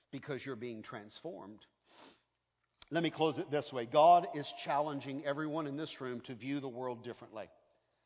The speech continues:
I realize that you're just gonna say, "I'm gonna do it." It's not like that.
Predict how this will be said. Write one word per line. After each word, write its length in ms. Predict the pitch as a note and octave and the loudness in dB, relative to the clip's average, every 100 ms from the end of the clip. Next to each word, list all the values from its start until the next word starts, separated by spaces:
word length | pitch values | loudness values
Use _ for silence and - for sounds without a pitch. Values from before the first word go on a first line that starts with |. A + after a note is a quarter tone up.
| _ _ _ _ _ _ _ _ _ _ _ _ _ _ _ _ | _ _ _ _ _ _ _ _ _ _ _ _ _ _ _ _
I 60 | B2+ | 0
realize 380 | D3 D3+ C3 B2 | 4 4 4 2
that 100 | C3 | -4
you're 140 | D3 | -4
just 80 | B2 | -4
gonna 120 | C3+ | -8
say, 120 | C3 | 0
"I'm 120 | B2+ | 6
gonna 140 | G3+ C4+ | 8 8
do 160 | D4 | 8
it." 120 | B3+ - - - | 6 4 -10 -14
It's 140 | - | -6
not 200 | E3 C#3 | -2 -2
like 220 | B2 A#2+ - | -2 -2 -4
that. 240 | G2 A#2 | -6 -8